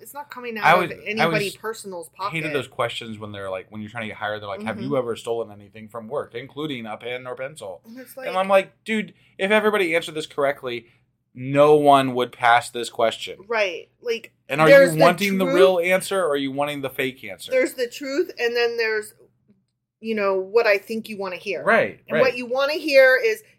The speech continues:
Speaker 1: "Yes, I know it's not good to steal from work."
Speaker 2: Right, right.
Speaker 1: So that's what I'll mark. I'll mark, "No, of course not. I would never." But
Speaker 2: But it's ridiculous.
Speaker 1: it is ridiculous,
Speaker 2: Even
Speaker 1: and
Speaker 2: if
Speaker 1: I
Speaker 2: by
Speaker 1: have.
Speaker 2: accident, we've all stolen something from work, I
Speaker 1: Yeah,
Speaker 2: think. I mean,
Speaker 1: yeah.
Speaker 2: not, maybe not all. I'm sure there's one person out there that's like,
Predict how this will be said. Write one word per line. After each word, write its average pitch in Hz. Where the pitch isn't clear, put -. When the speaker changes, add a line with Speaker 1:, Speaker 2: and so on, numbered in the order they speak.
Speaker 1:
"Yes, 226
I 214
know 196
it's 208
not 202
good 202
to 208
steal 185
from 202
work." 156
Speaker 2:
Right, 214
right. -
Speaker 1:
So 185
that's 190
what 208
I'll 214
mark. 165
I'll 170
mark, 185
"No, 240
of 160
course -
not. 170
I 214
would 175
never." 180
But 220
Speaker 2:
But 165
it's 165
ridiculous. 160
Speaker 1:
it 247
is 277
ridiculous, 190
Speaker 2:
Even 202
Speaker 1:
and 196
Speaker 2:
if -
Speaker 1:
I 156
Speaker 2:
by 135
Speaker 1:
have. -
Speaker 2:
accident, 135
we've 101
all 104
stolen 101
something 92
from 92
work, 85
I -
Speaker 1:
Yeah, 190
Speaker 2:
think. 98
I -
mean, 190
Speaker 1:
yeah. 170
Speaker 2:
not, 151
maybe 190
not 165
all. 117
I'm 117
sure 165
there's 131
one 135
person 139
out 117
there 110
that's 104
like, 104